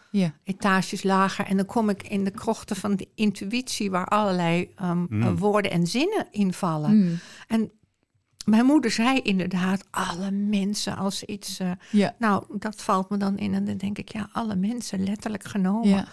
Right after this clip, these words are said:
Speaker 2: Hoe doen we dat? Want tegenwoordig is er vooral diversiteit en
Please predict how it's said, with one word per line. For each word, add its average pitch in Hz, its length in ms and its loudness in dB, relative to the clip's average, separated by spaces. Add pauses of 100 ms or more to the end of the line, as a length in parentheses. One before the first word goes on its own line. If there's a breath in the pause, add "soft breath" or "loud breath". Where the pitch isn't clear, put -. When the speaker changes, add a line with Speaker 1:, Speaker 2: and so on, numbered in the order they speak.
(520 loud breath)
Speaker 2:
Hoe 220 260 2
doen 233 300 2
we 277 100 6
dat? 165 420 2
Want 190 180 -2
tegenwoordig 196 600 0
is - 160 -4
er 190 60 -8
vooral 185 480 2 (460 loud breath)
diversiteit 202 920 0
en 185 320 -2